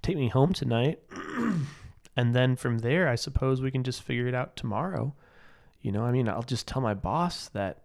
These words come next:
like, my car is not working right now and that I'm working on a solution. It's not like I'm just gonna sit on my hands and, like, be like, "Oh, darn it,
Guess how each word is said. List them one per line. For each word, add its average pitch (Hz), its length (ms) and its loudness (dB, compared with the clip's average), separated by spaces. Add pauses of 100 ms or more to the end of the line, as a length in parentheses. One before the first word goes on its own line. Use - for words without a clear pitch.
(120)
like, - 120 -8
my 90 160 -10
car 143 340 -2
is 143 280 -2 (100)
not 120 200 -4
working 165 360 -2
right 123 200 0
now 117 340 -4 (540)
and 123 120 2
that 117 80 4
I'm 113 100 2
working 113 340 0
on 117 80 4
a 110 40 2
solution. 123 500 -2
It's 120 100 -4
not 135 120 2
like 139 100 0
I'm 139 100 2
just 131 140 -4
gonna 113 140 -2
sit - 200 -2
on 135 60 2
my 113 160 0
hands 135 540 0
and, 113 180 0
like, - 340 -8
be 143 60 -4
like, - 180 -6
"Oh, 170 140 4
darn 139 360 6
it, 143 120 2